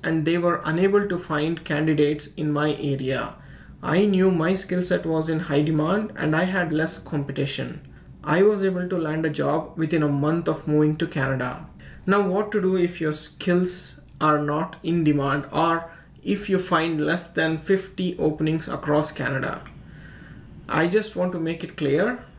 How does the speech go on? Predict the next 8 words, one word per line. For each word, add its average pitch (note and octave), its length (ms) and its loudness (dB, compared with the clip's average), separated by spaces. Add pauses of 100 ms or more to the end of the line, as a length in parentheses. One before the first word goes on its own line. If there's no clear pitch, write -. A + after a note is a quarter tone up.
(120)
nothing G3+ 640 0
is E3+ 280 4
impossible, F3 800 2
and D#3+ 380 0
if F3 220 -8
you F#3+ 160 0
are F#3 180 2
a D3+ 120 0